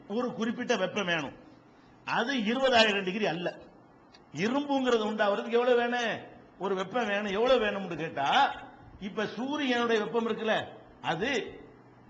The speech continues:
இரும்பை உண்டாக்குவதற்கு, அதாவது இந்த ஹைட்ரஜனை வந்து இரும்பு அணுவாக மா-, அணுவை மாத்தினா தானே பொருள் மாறும். முதல் இரும்பு அணு உண்டாக்கணுமே. அப்ப இரும்பை உண்டாக்குவதற்கு எவ்வளவு சூடு வேணுமோ,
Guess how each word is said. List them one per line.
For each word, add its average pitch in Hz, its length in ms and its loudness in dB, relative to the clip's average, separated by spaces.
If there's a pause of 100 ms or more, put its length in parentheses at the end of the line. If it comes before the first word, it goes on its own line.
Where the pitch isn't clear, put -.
(180)
இரும்பை 285 600 0
உண்டாக்குவதற்கு, 220 800 2 (580)
அதாவது 180 260 4
இந்த 196 140 0
ஹைட்ரஜனை 180 720 0
வந்து 160 480 -2 (340)
இரும்பு 269 500 0
அணுவாக 226 560 4
மா-, 185 280 0
அணுவை 262 280 0
மாத்தினா 240 380 2
தானே 247 180 2
பொருள் 240 320 0
மாறும். 226 400 2 (360)
முதல் 226 220 4
இரும்பு 262 280 2
அணு 240 220 4
உண்டாக்கணுமே. 226 600 2 (340)
அப்ப 175 200 -2
இரும்பை 277 540 -2
உண்டாக்குவதற்கு 202 960 -2 (360)
எவ்வளவு 226 580 0
சூடு 233 380 -2
வேணுமோ, 185 760 -2